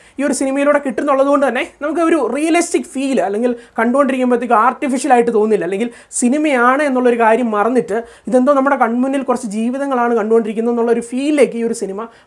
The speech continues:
പലപ്പോഴും തരുന്നുണ്ട്. അതുപോലെ തന്നെ ഈ, ആ, പ്രകടനങ്ങൾ എന്ന് പറയുമ്പോഴത്തേക്ക് അതിനുള്ളിൽ കുറച്ച് ഹാർഡ് വർക്ക് ഉണ്ടായിരുന്നു കേട്ടോ. ഞാൻ പറഞ്ഞ പോലെ തന്നെ ചിലപ്പോൾ ചില സിറ്റുവേഷൻസൊക്കെ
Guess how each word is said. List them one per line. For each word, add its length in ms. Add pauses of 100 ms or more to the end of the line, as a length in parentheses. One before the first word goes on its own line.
പലപ്പോഴും 440
തരുന്നുണ്ട്. 460 (260)
അതുപോലെ 400
തന്നെ 280 (100)
ഈ, 300 (280)
ആ, 200
പ്രകടനങ്ങൾ 640
എന്ന് 120
പറയുമ്പോഴത്തേക്ക് 400
അതിനുള്ളിൽ 280
കുറച്ച് 240
ഹാർഡ് 320
വർക്ക് 200
ഉണ്ടായിരുന്നു 360
കേട്ടോ. 160
ഞാൻ 220
പറഞ്ഞ 200
പോലെ 160
തന്നെ 200 (200)
ചിലപ്പോൾ 260
ചില 240
സിറ്റുവേഷൻസൊക്കെ 680